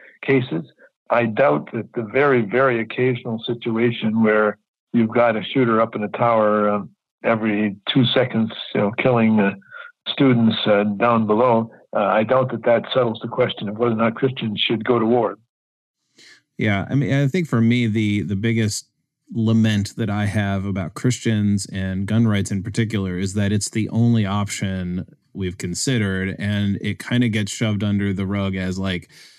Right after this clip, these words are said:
Speaker 2: "Well, it's our last resort. I know, I know I shouldn't have to shoot somebody, but if I have to, I will, because, you know, it's the last resort." Do you see any problems with that approach? I mean, what are your,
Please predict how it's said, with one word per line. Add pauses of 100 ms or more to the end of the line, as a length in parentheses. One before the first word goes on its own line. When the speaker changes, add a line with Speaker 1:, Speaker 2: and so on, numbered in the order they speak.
(400)
Speaker 2:
"Well, (480)
it's
our
last
resort.
I
know,
I
know
I
shouldn't
have
to
shoot
somebody,
but
if
I
have
to,
I
will, (100)
because,
you
know,
it's
the
last
resort." (560)
Do
you
see
any
problems
with
that
approach?
I
mean,
what
are
your,